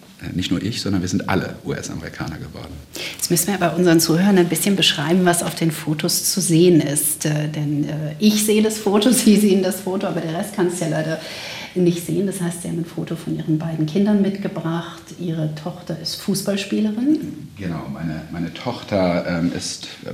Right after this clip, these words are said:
Speaker 1: beides, beide Kinder sind sportlich. Wir, wir haben ja beide auch eine sportliche, äh, Herkunft, meine Frau und ich. Wir sind also beide Tennisspieler. Ähm, <clears throat> ich habe ja früher, als ich Schule und, und Studium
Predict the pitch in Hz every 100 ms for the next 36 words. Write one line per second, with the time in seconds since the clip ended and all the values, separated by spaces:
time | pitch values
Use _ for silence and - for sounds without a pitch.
0 | - - 113 131 95 - 107 127 - 101
1 | - 90 - 80 90 - 160 151 - 90
2 | 80 85 87 95 87 87 95 87 - 98
3 | - 92 92 101 98 85 - - - -
4 | - - - 80 78 101 - 131 - 127
5 | 117 120 - 117 123 120 113 - 147 -
6 | 101 98 101 92 92 90 90 87 - -
7 | - 85 87 92 90 90 87 - - -
8 | - - 120 127 - 127 127 151 160 -
9 | - - - - - - - 92 95 -
10 | - - 165 113 - - - - - 98
11 | - 101 95 87 76 - - - 85 -
12 | - - - 101 95 87 87 - - 95
13 | 90 - - 107 101 92 85